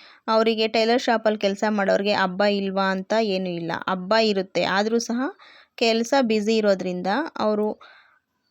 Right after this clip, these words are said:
ಕೆಲ್ಸ ಮಾಡೋದಕ್ಕೆ ಅಂತಲೇ ಶಾಪನ್ನು ನಾರ್ಮಲ್ ಡೇಸ್ ಯಾವ ರೀತಿ ಓಪನ್ ಮಾಡ್ತಾರೋ ಅದೇ ರೀತಿನೇ ಓಪನ್ ಮಾಡಿ ಸಂಜೆ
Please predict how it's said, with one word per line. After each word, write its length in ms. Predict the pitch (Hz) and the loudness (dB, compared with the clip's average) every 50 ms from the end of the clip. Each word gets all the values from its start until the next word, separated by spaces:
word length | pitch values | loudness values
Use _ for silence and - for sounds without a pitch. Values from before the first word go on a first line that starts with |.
| _ _ _ _ - _ _ _ _ _ _ - - | _ _ _ _ -20 _ _ _ _ _ _ -8 -2
ಕೆಲ್ಸ 280 | 247 226 220 226 - 262 247 | 0 0 0 2 2 2 2
ಮಾಡೋದಕ್ಕೆ 480 | 247 240 226 220 214 208 214 - - 214 | 2 2 2 2 0 0 -2 -2 -2 -2
ಅಂತಲೇ 360 | 214 214 214 226 240 285 349 392 - _ _ _ - | -2 0 -2 -2 0 0 -2 -4 -6 _ _ _ -10
ಶಾಪನ್ನು 640 | - - 262 233 226 220 220 220 233 226 226 254 320 330 - _ _ _ _ - | -6 -2 0 2 2 2 2 2 0 0 0 0 -2 -4 -6 _ _ _ _ -6
ನಾರ್ಮಲ್ 520 | 220 226 220 214 220 233 233 240 233 233 226 208 | -2 0 2 2 2 2 2 2 2 2 2 0
ಡೇಸ್ 280 | 208 214 214 226 220 - | 0 0 0 0 0 0
ಯಾವ 200 | 233 208 196 202 208 | 0 2 4 4 2
ರೀತಿ 260 | 208 214 214 - 233 | 2 0 -2 -2 -2
ಓಪನ್ 360 | 226 214 214 208 - 214 214 208 | -2 -2 0 0 0 0 0 0
ಮಾಡ್ತಾರೋ 340 | 202 196 196 - - 240 240 | -2 -2 -4 -2 0 2 2
ಅದೇ 260 | 220 202 190 208 214 220 | 2 2 4 4 4 4
ರೀತಿನೇ 360 | 220 214 214 - 220 240 254 240 | 2 0 0 -2 -2 -2 0 0
ಓಪನ್ 360 | 208 202 202 - 208 208 208 202 | 0 0 0 0 0 0 0 -2
ಮಾಡಿ 260 | 196 190 190 214 311 427 - - - _ _ _ _ _ _ - | -2 -2 -2 -2 -2 -4 -6 -14 -20 _ _ _ _ _ _ -6
ಸಂಜೆ 480 | - 262 240 240 226 226 226 247 269 | -2 0 2 2 2 2 2 2 2